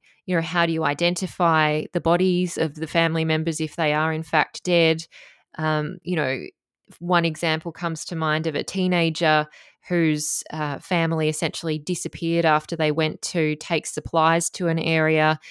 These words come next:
They came back along a road and suddenly they're gone, and now he's living with his lawyer because he, he doesn't have any other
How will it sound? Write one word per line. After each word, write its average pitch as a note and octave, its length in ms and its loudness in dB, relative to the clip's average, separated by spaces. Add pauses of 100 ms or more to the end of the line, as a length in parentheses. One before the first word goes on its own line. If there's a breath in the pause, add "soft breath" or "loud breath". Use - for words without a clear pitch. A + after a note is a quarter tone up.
(180 loud breath)
They D#3+ 120 -4
came D#3+ 340 -2
back D#3 520 0
along D#3 280 0
a D3+ 60 -2
road D3+ 340 0
and D3+ 340 -4
suddenly D3+ 460 -2
they're D3 160 -2
gone, D#3+ 560 2
and D#3+ 180 -4
now D3 160 0
he's D#3 280 -4
living D#3 420 0
with D#3+ 180 0
his D#3+ 160 -2
lawyer E3 600 2
because D#3 340 -4
he, D3+ 420 -8
he D#3 120 -8
doesn't D#3 300 -4
have D#3+ 260 -4
any D#3 200 -2
other D3+ 460 -2